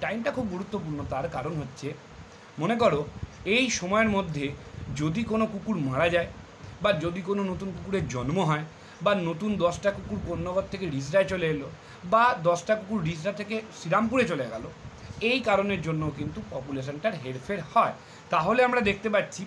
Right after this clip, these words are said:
পপুলেশনের number, সংখ্যা বাড়ানোর জন্য যেমন প্রজাতিকে, একটা নির্দিষ্ট প্রজাতি অর্থাৎ কুকুর, বেড়াল, ছাগল যাই হোক না কেন,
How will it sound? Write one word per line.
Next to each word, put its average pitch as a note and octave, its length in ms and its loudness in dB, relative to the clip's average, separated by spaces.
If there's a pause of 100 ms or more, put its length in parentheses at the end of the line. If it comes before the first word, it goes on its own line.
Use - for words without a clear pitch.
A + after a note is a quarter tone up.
পপুলেশনের G#3 760 -4
number, E3 600 2 (340)
সংখ্যা E3+ 420 -2
বাড়ানোর D#3+ 480 -2
জন্য E3 300 -6 (360)
যেমন F3+ 260 0 (100)
প্রজাতিকে, E3+ 580 -2 (440)
একটা D3 160 -8
নির্দিষ্ট D#3 400 -6
প্রজাতি E3+ 280 -2
অর্থাৎ E3 260 -6
কুকুর, D#3 260 -4
বেড়াল, D3+ 220 0
ছাগল C#3+ 280 -6
যাই C#3+ 200 -2
হোক C#3 120 -6
না C#3 80 -6
কেন, C#3 180 -8